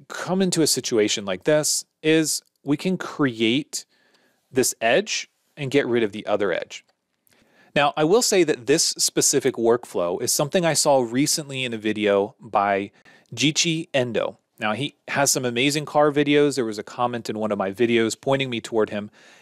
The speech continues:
and I think he does amazing work, and this is a really great technique to use.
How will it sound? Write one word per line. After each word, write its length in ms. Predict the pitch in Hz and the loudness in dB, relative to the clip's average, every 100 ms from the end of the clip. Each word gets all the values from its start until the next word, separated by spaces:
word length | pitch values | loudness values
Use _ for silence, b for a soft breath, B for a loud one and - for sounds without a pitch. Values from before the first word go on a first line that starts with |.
| B | B
and 220 | 139 143 - | 0 0 -2
I 80 | |
think 220 | 139 185 180 | -4 -4 -2
he 80 | |
does 180 | 151 131 | 0 0
amazing 520 | 123 107 117 117 120 | -2 -4 -2 -2 -6
work, 340 | 107 101 107 - | -2 -2 -2 -6
and 160 | 123 123 | -8 -4
this 160 | 151 | -2
is 140 | 185 160 | 0 0
a 60 | |
really 640 | 120 110 139 143 151 147 - _ | -2 -4 0 2 2 0 -6 _
great 400 | 127 117 113 - | -2 0 0 -2
technique 480 | - 113 107 104 - | -4 -4 -4 -10 -10
to 100 | 110 | -10
use. 400 | 92 101 - - | -6 -4 -4 -6